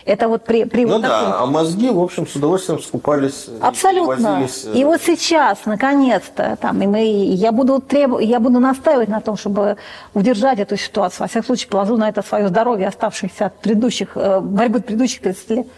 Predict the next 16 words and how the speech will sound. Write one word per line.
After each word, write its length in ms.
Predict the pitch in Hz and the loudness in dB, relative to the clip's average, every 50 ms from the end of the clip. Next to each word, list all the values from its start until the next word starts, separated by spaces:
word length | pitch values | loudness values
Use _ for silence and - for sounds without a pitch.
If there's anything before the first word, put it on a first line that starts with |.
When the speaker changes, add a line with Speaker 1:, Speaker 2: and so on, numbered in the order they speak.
| - | -4
Speaker 1:
Наконец-то 680 | - 226 240 233 294 311 320 330 302 240 - - 269 | -2 0 2 2 2 2 4 4 2 2 0 0 -2
рынок 300 | 226 247 262 208 190 - | 0 2 2 0 0 -2
очистился, 540 | - 196 - - 233 - - 180 - - - 165 | -4 -4 -2 -2 -4 -2 -4 -8 -8 -8 -6 -6
наконец-то 480 | 185 - 208 208 226 208 202 - - | -4 -2 0 0 0 0 0 -2 -2
можно 320 | 190 190 196 190 165 196 190 | 0 0 0 0 -2 -4 -10
стартапам 640 | - - 220 - - - - - - 180 170 175 | -10 -10 -12 -8 -4 -4 -4 -4 -4 -4 -4 -4
да-, 240 | - - 147 147 - | -2 -2 -2 -2 0
давать 400 | - 180 190 185 214 233 247 - | 0 0 0 0 0 -2 -2 -2
и 60 | 220 | -6
продавать, 580 | - - 185 - - 180 185 190 208 220 - - | -8 -8 -10 -4 -4 -2 0 0 -2 -2 -4 -4
давать 280 | - 196 190 202 202 - | -4 -2 -2 -2 -4 -4
продукцию, 500 | - 220 226 170 196 202 - - - 208 | -4 -6 -4 -2 -4 -4 -4 -10 -12 -10
продавать. 440 | - 202 208 190 196 196 240 294 - - - - - - - - - - | -8 -6 -4 -2 0 0 0 -2 -2 -6 -20 -20 -20 -18 -18 -18 -8 -2
И 100 | 202 208 220 | 0 2 2
это 220 | 220 208 214 180 | 2 2 0 -2
реально, 460 | 185 185 185 214 254 262 226 214 - | -2 0 0 2 2 2 2 0 -4